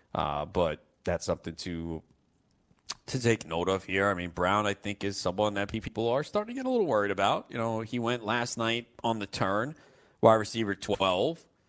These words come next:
No problem with that. End of second round. Again, I think the efficiency goes down. I don't think you're gonna see a ton of touchdowns,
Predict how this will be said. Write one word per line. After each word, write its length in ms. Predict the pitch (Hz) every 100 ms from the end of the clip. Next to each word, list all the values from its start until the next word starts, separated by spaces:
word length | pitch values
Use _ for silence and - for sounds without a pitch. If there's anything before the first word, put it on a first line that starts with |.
| _ _ _ - _ _ _ _ _ -
No 180 | 147
problem 480 | 165 - 131 123 117
with 160 | 117 -
that. 260 | 98 123
End 160 | 123 104
of 80 | 110
second 340 | - 110 -
round. 280 | 85 104 127
Again, 300 | 175 208 190
I 80 | 175
think 200 | 160 156
the 120 | 165
efficiency 560 | 156 - 151 160 - 160
goes 300 | 156 156 151
down. 400 | 135 139 160 190
I 80 | -
don't 160 | 131
think 180 | - -
you're 80 | 131
gonna 200 | 139 127
see 180 | - 139
a 60 |
ton 240 | 135 143 143
of 100 | 139
touchdowns, 720 | 131 127 - 135 175 -